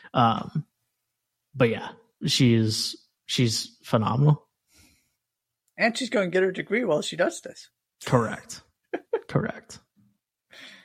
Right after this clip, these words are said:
Speaker 1: 'Cause of
Speaker 2: Crazy.
Speaker 1: course she is.
Speaker 2: Of course she is.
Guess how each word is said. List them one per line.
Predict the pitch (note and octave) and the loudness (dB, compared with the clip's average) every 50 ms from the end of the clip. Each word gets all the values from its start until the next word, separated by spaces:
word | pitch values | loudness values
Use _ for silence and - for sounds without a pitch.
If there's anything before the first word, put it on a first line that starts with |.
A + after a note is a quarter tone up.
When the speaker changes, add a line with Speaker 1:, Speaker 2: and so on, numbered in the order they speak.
| _ _ _ _ _ _ _ _ _ _ _ _ _ _ _ _ _ _ _ _ | _ _ _ _ _ _ _ _ _ _ _ _ _ _ _ _ _ _ _ _
Speaker 1:
'Cause | - D3+ C3+ | 4 4 4
of | B2+ - | 4 2
Speaker 2:
Crazy. | - - | 0 0
Speaker 1:
course | D3 B2 A2 - | 0 0 0 -2
she | - - - | -6 -10 -10
is. | - - - - - - - - | -12 -12 -12 -14 -14 -14 -10 -10
Speaker 2:
Of | - - | -10 -6
course | - A#4+ A#4 - | -2 -2 -2 -2
she | - - | -4 -10
is. | - - - - - | -12 -14 -16 -18 -20